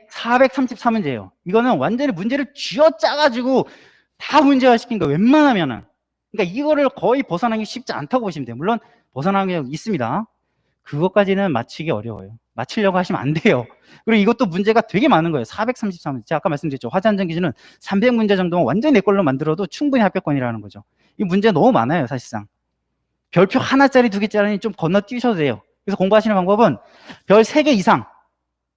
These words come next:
예? 별 세 개 이상. 나중에 또 설명을 드릴 거거든요. 최근 기출은 잘 안 나오죠. 근데 조금 나와요.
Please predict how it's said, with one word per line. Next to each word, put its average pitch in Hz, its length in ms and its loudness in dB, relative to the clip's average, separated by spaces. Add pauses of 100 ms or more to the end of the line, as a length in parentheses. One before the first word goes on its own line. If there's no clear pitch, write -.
(140)
예? 214 160 -6 (120)
별 151 140 -4
세 165 120 -6
개 160 60 -6
이상. 123 200 -10
나중에 170 240 -2
또 165 80 -6
설명을 208 300 -2
드릴 143 140 -10
거거든요. 127 400 -6 (1300)
최근 320 380 4
기출은 269 540 2
잘 - 200 -2
안 170 120 0
나오죠. 202 360 2 (560)
근데 254 220 0
조금 294 300 -4
나와요. 160 440 2